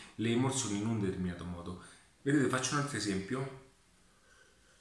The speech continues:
e concludo, perché alla fine faccio sempre una lavatrice di parole, però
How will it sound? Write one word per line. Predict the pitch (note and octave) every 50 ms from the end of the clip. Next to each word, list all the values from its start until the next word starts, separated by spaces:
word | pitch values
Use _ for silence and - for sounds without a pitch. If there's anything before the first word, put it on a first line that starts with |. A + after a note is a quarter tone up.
| - - - - - - - _ _ _ _ _ _ - - - - - - - -
e | - B2+ A#2 -
concludo, | - B2+ A#2+ A2+ A2 A2+ A#2+ C3 C3 A#2 G2+
perché | F2 G#2 - - - G#2+
alla | G#2+ G2+
fine | - C3 A#2+ A2 A#2+
faccio | - A2 - - -
sempre | - B2 A#2 A#2 A#2
una | G#2+ G2+ G2
lavatrice | G2 G2 G2+ G#2 A2 A2+ G#2+ G2 - F2+
di | F#2+ G2+
parole, | G#2+ C3 B2 G#2 F2+ E2+ F2+ F#2+ F#2+ - - - - - - - -
però | D3+ E3+ D3+ - - -